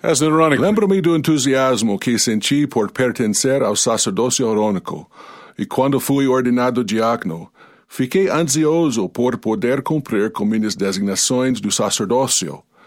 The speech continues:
Quando pertencia à primária, ficava observando os diáconos de minha ala com muito cuidado,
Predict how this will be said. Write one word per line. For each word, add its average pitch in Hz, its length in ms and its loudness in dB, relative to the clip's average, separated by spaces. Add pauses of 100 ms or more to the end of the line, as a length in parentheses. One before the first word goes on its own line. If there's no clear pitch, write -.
(260)
Quando 220 320 0
pertencia 123 720 0
à 98 60 -2
primária, 90 680 -4 (320)
ficava 170 460 -2
observando 131 760 0
os 110 140 -2
diáconos 104 580 -2
de 98 160 -4
minha 101 280 0
ala 104 320 -2
com 101 160 -2
muito 190 280 0
cuidado, 107 600 -2